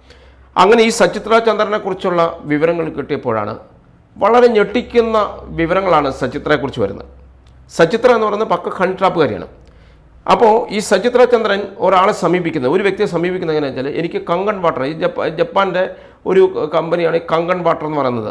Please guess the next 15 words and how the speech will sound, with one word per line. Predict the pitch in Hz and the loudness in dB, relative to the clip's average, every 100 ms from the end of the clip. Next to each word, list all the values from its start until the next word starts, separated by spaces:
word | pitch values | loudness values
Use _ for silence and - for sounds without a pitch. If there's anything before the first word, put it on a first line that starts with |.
| - | -4
അത് | 151 175 - | -4 -4 -2
വളരെ | 180 180 175 | -2 0 -2
ഫേമസ് | 180 165 165 | -4 -2 -2
ആണ്. | 170 175 | -2 2
ഒരു, | 185 185 - - 143 | 0 0 -12 -10 0
ആ, | 165 165 160 156 147 147 151 147 123 120 175 | 2 4 2 0 -2 -2 -2 -2 -2 -2 2
ഒരു | 185 160 117 - 165 | 2 2 -4 -2 2
ഇത്, | 160 101 101 123 | 2 2 0 -2
പിന്നെ | 143 131 123 143 | -2 -2 -2 0
ഒരു | 180 165 | 0 0
യൂണിറ്റ് | 165 175 180 165 120 | 0 0 -2 -2 0
എടുക്കണമെന്നുണ്ടെങ്കിൽ | 147 165 156 147 147 160 | 0 0 -2 -2 -2 0
രണ്ടര | 147 147 147 | 0 0 0
ലക്ഷം | 143 143 | -2 -2
രൂപയാണ് | 143 147 101 | 0 0 0